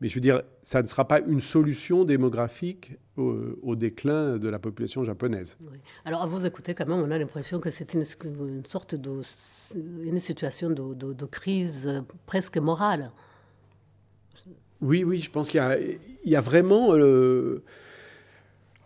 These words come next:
Speaker 1: enfin, je pense que c'est une société qui est profondément en transition. Elle, elle est passée de, elle est passée d'un état où, euh, très, enfin, d'une situation très, où la famille était très structurante à une société où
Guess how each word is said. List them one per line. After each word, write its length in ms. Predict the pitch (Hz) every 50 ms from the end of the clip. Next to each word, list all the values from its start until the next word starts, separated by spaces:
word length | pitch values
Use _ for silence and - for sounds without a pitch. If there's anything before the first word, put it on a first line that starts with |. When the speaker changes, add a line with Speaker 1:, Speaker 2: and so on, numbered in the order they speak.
| - -
Speaker 1:
enfin, 120 | 156 139 139 165 285
je 100 | - -
pense 180 | - 165 185 185
que 80 | - 127
c'est 120 | 104 135
une 60 | 131
société 380 | - - 120 - 131 117 190 208
qui 100 | - 147
est 40 | -
profondément 520 | - 123 - - 151 135 139 139 156 135
en 60 | 120
transition. 800 | 120 - 127 120 104 107 110 - - - 123 131 175 269 285 -
Elle, 240 | 120 117 117 120 135 131
elle 100 | 113 120
est 60 | 120
passée 540 | 123 135 127 107 - - 151 151 147 135 123
de, 640 | 117 120 117 117 120 123 127 127 131 - - - - - - 311 285 - _ _ - - _ _ _ _ _ _ _ _ _ _ _ _ _ _ _ 214 196 - 208
elle 180 | 160 131 127
est 60 | 131
passée 440 | 123 143 139 135 135 - - 151 147
d'un 260 | 131 123 113 113 117
état 340 | 120 120 117 120 131 127 135 143
où, 200 | 131 117 117 120
euh, 220 | 117 117 120 120
très, 340 | - - - 156 143 147 -
enfin, 200 | 147 - 139 131
d'une 200 | 120 123 123 117
situation 520 | - 135 127 - 127 - - 147 143 139 120
très, 260 | - - - 151 147 110 165 -
où 160 | - 135 120 117
la 160 | 113 113 110
famille 420 | - - 123 131 131 131 127 123
était 200 | 120 - - 110
très 460 | - - - 131 131 123 123 117 113
structurante 840 | 107 - - 135 127 - - 123 120 117 143 196 285 294 - - - - _ _ _ _ _ _
à 440 | - 123 110 107 104 101 101 104 113 120
une 240 | 131 127 120 113 110
société 520 | - - 127 110 - 127 117 - - 139
où 120 | 139 123